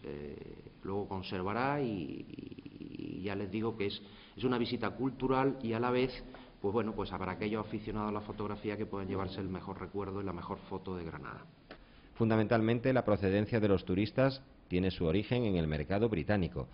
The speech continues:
Speaker 2: seguidos de los norteamericanos y de diferentes países europeos como Portugal, Francia o Italia.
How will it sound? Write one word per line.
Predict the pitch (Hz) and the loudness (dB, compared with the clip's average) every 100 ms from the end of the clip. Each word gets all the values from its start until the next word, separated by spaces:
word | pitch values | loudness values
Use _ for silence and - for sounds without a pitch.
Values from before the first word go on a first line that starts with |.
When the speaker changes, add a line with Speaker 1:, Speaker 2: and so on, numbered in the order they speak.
| - - | -18 -4
Speaker 2:
seguidos | 92 101 123 123 | 0 2 2 4
de | 123 | 4
los | 104 | 4
norteamericanos | 104 92 95 87 87 90 120 120 120 | 4 2 4 4 2 2 2 2 0
y | 98 | -2
de | 80 | -2
diferentes | 78 92 123 135 | 2 2 2 0
países | - 185 107 120 | 2 0 2 2
europeos | 95 82 - 135 131 | 4 4 2 4 2
como | - 92 85 | 2 0 2
Portugal, | 85 87 85 101 107 | 0 2 4 4 2
Francia | - 90 87 101 95 | 0 0 2 2 4
o | 82 78 | 2 2
Italia. | 73 80 67 64 | 2 0 -2 -6